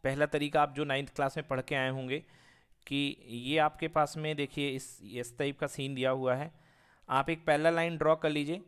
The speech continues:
ये अगर अल्फ़ा है तो ये एंगल कितना हो जाएगा? अल्फ़ा। और ये एंगल अगर बीटा है तो ये एंगल कितना हो जाएगा? बीटा। तो टोटल एंगल जो ये बनेगा, this angle is equals to alpha plus beta। तो ये जो एंगल आपके पास बनेगा ये कितना होगा?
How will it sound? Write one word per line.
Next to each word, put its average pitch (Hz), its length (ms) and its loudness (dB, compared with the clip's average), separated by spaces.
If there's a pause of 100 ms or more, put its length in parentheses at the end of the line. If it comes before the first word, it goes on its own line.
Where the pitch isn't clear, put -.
(160)
ये 131 260 2
अगर 165 220 4
अल्फ़ा 156 340 4
है 165 160 4 (760)
तो 135 60 -2
ये 147 200 2
एंगल 165 220 0
कितना 160 240 -4
हो 156 120 0
जाएगा? 151 240 2
अल्फ़ा। 123 400 -2 (240)
और 127 140 0
ये 139 180 0
एंगल 160 220 0
अगर 156 220 2
बीटा 135 360 4
है 151 240 -4 (140)
तो 135 60 -4
ये 131 180 0
एंगल 143 200 -2
कितना 143 260 -6
हो 143 140 -2
जाएगा? 131 320 2 (240)
बीटा। 120 380 0 (460)
तो 139 100 0
टोटल 156 480 4
एंगल 175 300 4
जो 185 120 2
ये 156 280 2
बनेगा, 147 460 2
this 147 200 0
angle 143 280 2
is 135 120 -2
equals 120 340 -2
to 131 160 -2
alpha 117 280 0
plus 123 220 -2
beta। 95 300 -6 (520)
तो 120 60 -2
ये 135 200 2
जो 160 120 0
एंगल 160 280 2
आपके 139 220 -2
पास 135 220 -2
बनेगा 127 440 -2 (340)
ये 120 140 -2
कितना 127 300 -6
होगा? 127 300 -4